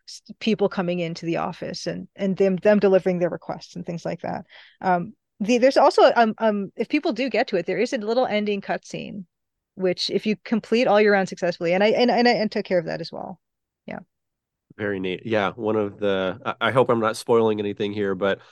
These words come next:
Speaker 2: it's one of the few times we get to see the dog, right?
Speaker 1: <laughs> Yes.
Speaker 2: <laughs>
Speaker 1: Yes.
Speaker 2: Yeah. Yeah. I, I thought that scrolling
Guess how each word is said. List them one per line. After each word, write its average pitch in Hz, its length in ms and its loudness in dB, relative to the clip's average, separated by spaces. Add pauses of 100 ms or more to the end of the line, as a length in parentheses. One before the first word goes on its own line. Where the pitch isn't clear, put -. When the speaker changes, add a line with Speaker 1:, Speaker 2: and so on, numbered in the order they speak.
(120)
Speaker 2:
it's - 100 -14
one 139 120 2
of 151 80 4
the 123 60 -2
few 139 140 -2
times 127 320 0
we 113 100 -2
get 113 100 -6
to 110 80 -12
see 117 160 -6
the 95 100 -6
dog, 90 540 0
right? 98 340 2
Speaker 1:
<laughs> 415 220 6
Yes. - 460 2
Speaker 2:
<laughs> - 540 -8
Speaker 1:
Yes. 196 360 -2 (340)
Speaker 2:
Yeah. 117 380 -2 (180)
Yeah. 120 240 0
I, 117 220 -2 (240)
I 127 140 -4
thought 165 280 -2
that 123 460 -2
scrolling 123 920 -2